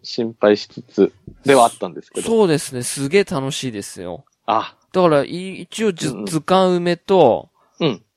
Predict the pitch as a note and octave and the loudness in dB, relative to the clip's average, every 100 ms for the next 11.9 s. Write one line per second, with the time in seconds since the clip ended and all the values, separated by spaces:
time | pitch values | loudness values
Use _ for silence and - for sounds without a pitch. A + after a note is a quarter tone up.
0 | _ - D3+ - C#3+ C3+ B2 A#2 B2 E3 | _ -6 -6 0 2 2 2 0 -2 -4
1 | D3 D#3 F3+ F#3 G3+ E3 B2+ B2 C#3 C#3 | -2 -2 -2 0 2 4 2 0 -2 -4
2 | - D3 A#2+ G2 G#2+ - G2+ F2+ - _ | -4 -2 -2 -2 -8 -4 -4 -4 -8 _
3 | _ _ D3+ C#3 B2+ A#2+ A#2 _ B2 G2 | _ _ 0 2 0 -2 -10 _ -16 -14
4 | D#2+ B2+ C#3 C#3 C3+ B2+ _ C3+ C3 B2 | -14 -6 -2 0 0 -2 _ -4 0 -2
5 | A#2 _ F#3+ F3+ A#2 - _ _ _ D3 | -4 _ -2 0 0 -4 _ _ _ -10
6 | B2 E2+ _ F2+ D2+ _ _ - D#3 C3+ | -10 -10 _ -14 -14 _ _ -8 -4 -4
7 | D3 - D3+ D3 C#3+ D3+ C#3+ A#2 G#2+ G#2+ | -8 -10 0 2 2 0 -4 -10 -14 -10
8 | G#2 - F2+ F2+ F#2 - - _ - A#2+ | -12 -10 -12 -10 -12 -16 -20 _ -4 -4
9 | F#2+ E2+ D#2 - _ - B2 A2+ B2 E3 | -4 -10 -14 -16 _ -14 -4 -2 0 -2
10 | F3+ F3 E3+ - - E3+ - - D3+ D#3 | -4 -8 -14 -14 -10 -8 -8 -10 -8 -6
11 | C3 B2 B2+ C3 A2+ A2 G#2+ A2 C#3 | -6 -8 -8 -10 -8 -6 -6 -10 -16